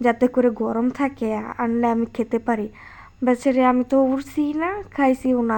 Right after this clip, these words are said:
এখানে দেখি বলা একেবারে চেকটা লেগে গেছে।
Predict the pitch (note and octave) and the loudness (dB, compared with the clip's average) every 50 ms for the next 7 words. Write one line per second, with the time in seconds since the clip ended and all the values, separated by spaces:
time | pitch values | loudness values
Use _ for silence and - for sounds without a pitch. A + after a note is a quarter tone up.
0 | A3 A3+ A#3 A3+ - A#3+ A#3+ A#3+ A#3 A#3+ A#3 - B3 A#3 A#3+ A#3 A#3 A#3 A#3 A3+ | 0 0 -2 -2 -4 -2 -2 0 0 -2 -2 -2 -2 -2 0 0 0 0 0 -2
1 | A3 - A#3+ A3+ A#3+ A#3+ A#3 A3+ - B3+ A#3+ B3 - - B3+ A#3+ A#3+ A#3 G#3+ A3 | -4 -6 -8 -6 -6 -6 -6 -4 -4 -4 -6 -6 -8 -8 -4 -4 -2 -2 -2 -2
2 | A3 G#3+ A3 G#3+ G#3+ - - A#3+ | -2 -2 -2 -4 -6 -6 -8 -8